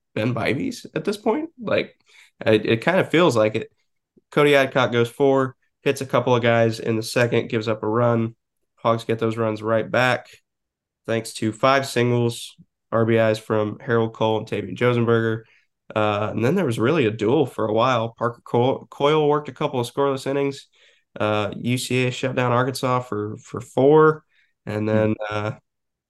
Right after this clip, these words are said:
Speaker 1: and then the seventh happened. The, the first and only home run was, was a, a U C A home run, tied the game at, at three in the seventh. And
Speaker 2: Hmm.
Speaker 1: then, uh, two out chaos there in the bottom of the seventh.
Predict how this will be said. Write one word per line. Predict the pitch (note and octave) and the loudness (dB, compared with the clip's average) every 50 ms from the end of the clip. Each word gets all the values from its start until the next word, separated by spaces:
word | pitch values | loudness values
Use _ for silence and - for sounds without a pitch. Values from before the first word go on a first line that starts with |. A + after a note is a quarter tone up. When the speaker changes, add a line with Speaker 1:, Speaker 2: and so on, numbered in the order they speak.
| _ _ _ _ _ _ _ _ _ _ - | _ _ _ _ _ _ _ _ _ _ -4
Speaker 1:
and | B2 A#2 A#2 | 0 4 4
then | A#2 A#2+ | 6 6
the | A#2+ | 4
seventh | A#2+ - C#3+ C#3 C#3+ C3+ - | 6 6 6 6 6 4 0
happened. | A#2 G#2+ G#2 - G#2 G#2+ A#2 - - | 0 -4 -4 -4 -6 -10 -10 -12 -10
The, | - - A2+ A2 A2 G#2+ - | -4 -2 0 2 2 2 0
the | - | -2
first | - - C3 C3+ C3 - B2+ | 0 2 2 2 2 2 2
and | B2 | 2
only | B2+ B2+ C3 B2 | 2 4 2 2
home | B2+ B2+ B2 B2 B2 B2 | 2 0 0 0 0 0
run | B2 B2+ C3 C3 C3+ | 0 0 -2 -2 -2
was, | A#2 A2+ A2 G#2+ A#2 - - - | -2 -2 -2 -4 -6 -10 -8 -4
was | A2+ A2+ A2 G#2 | -4 -2 -2 -2
a, | G#2+ G#2+ G#2 G#2 G#2+ - - G#2+ | -2 -2 -4 -4 -8 -8 -8 -8
a | |
U | G#2 G#2 A2+ A#2+ | -4 -2 -2 -2
C | A#2 - A#2+ A#2+ | -2 -2 0 0
A | A#2+ A#2+ B2+ | 2 2 2
home | C3+ C3 B2+ B2 B2+ | 0 0 0 0 0
run, | B2+ C3 C3 B2+ | 0 -2 -2 -2
tied | - A#2+ A#2+ A#2+ | 0 -2 0 -2
the | A2+ | -2
game | A#2 A#2+ A#2+ A#2+ A#2+ A2 - - _ _ - | -2 -2 -2 -2 -4 -6 -8 -12 _ _ -14
at, | - A#2+ | -14 -12
at | - | -8
three | - - A#2 B2+ C3 | -4 -2 0 0 2
in | B2+ A2+ | 0 -2
the | - | -2
seventh. | - - C3+ C#3 C#3 C#3 C#3 - _ _ _ _ - A#2 - - B2+ _ _ - | 0 2 2 2 2 0 -4 -8 _ _ _ _ -20 -20 -20 -20 -20 _ _ -6
And | - G#2 G#2 A2 | -4 -2 2 2
Speaker 2:
Hmm. | A2 | 4
Speaker 1:
then, | A2 A2+ - _ - G#2+ | 2 2 0 _ -10 -10
uh, | A2 G#2+ G#2 G#2+ - - | -8 -8 -8 -8 -8 -6
two | - - C3+ C3+ | 0 2 4 6
out | C#3 C#3 A#2 - | 6 4 4 0
chaos | - A#2+ B2 C#3+ C3+ A#2+ - A2 - - - - - - _ - | 0 2 2 2 2 2 0 -2 -2 -4 -8 -10 -14 -18 _ -4
there | A2 A#2 A#2 A#2+ | -2 0 2 2
in | A#2 | 2
the | A#2 | 2
bottom | A2 A2+ A#2 B2 C#3 C#3 | 2 4 4 4 4 4
of | A#2 A2 | 2 0
the | A2 | 0
seventh. | - - A2 A2 A2 G#2+ G#2+ G#2+ | 0 0 0 2 2 0 -2 -6